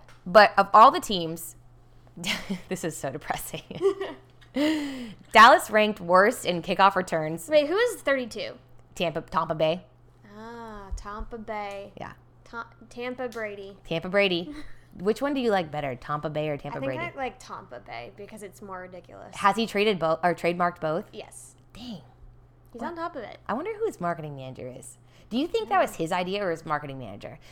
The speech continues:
Speaker 1: Do you think he was, like, sitting on the patio of that? Wh-, whose, whose house is he renting? Like, is it Alex Rodriguez or something? Like, in Tampa?
Speaker 2: Probably.
Speaker 1: It's some baseball player. And, er,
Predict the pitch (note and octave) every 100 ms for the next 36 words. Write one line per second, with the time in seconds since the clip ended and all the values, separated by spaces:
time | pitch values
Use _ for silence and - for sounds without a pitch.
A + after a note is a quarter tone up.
0 | - A3+ D4 D4+ E4 D#4 A3+ - F#3 G3
1 | G3 G3 F3 D#3+ D3+ E3 E3 D#3+ - -
2 | D#3+ E3 E3+ D#3+ - F3+ - F3 A3+ D4
3 | - - C4 C#4 F#3 F3+ F#3 D#3+ D#3+ D#3+
4 | D#3+ D#3 D3+ - - F3 F#3+ E3+ F3+ F3+
5 | F#3 E3 D#3 F3+ F3 F3+ F3+ F#3+ F#3+ G3
6 | - - - - - - F3 - G3 F#3+
7 | - F3 E3 F#3 F#3 F#3+ F3+ F3+ F#3 -
8 | - B3 F#3 E3 D#3+ D3 C#3 B2+ B2+ -
9 | - - - F#3 F3+ F3 E3+ - - C4
10 | C4+ C4 B3+ B3 -